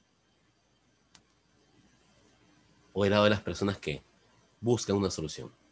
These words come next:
Aún sabiendo que está mal el, el, el internet, o la laptop, o la computadora. "Profesor, ya hice mi tarea ya, y, y bueno, tengo que salir por esa situación". Pero ha cumplido haciendo sus cosas. De eso se trata,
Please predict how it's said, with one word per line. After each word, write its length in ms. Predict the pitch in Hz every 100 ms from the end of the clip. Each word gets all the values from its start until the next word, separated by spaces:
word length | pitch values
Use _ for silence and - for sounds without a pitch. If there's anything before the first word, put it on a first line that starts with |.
| _ _ _ _ _
Aún 160 | - 117
sabiendo 400 | 117 107 120 120
que 60 | 95
está 180 | - 104
mal 180 | 107
el, 200 | 110 101 90
el, 340 | 90 85 87 85
el 100 | 90
internet, 680 | 85 78 82 98 110 110 101
o 40 |
la 100 | 90
laptop, 320 | 92 101 101
o 20 |
la 60 | 92
computadora. 500 | 85 85 95 101 101 - - _
"Profesor, 260 | 110 107 120
ya 80 | 123
hice 120 | 123
mi 80 | 139
tarea 280 | 98 104 98
ya, 220 | 95 95 -
y, 380 | 92 87 82 76 _ _ _ _ _ _ _ _
y 200 | 87 85
bueno, 300 | 87 98 82 - _ _
tengo 120 | 92
que 60 | 98
salir 200 | 98 92
por 80 | 92
esa 120 | 87
situación". 380 | 95 78 - 76 - _ _ _ _
Pero 140 | - 107
ha 40 |
cumplido 480 | 127 107 165 196 85
haciendo 260 | 80 85 76
sus 160 | -
cosas. 400 | - - - - _ _ _ _ _ _ -
De 80 |
eso 140 | 143 135
se 120 | 117
trata, 280 | - 76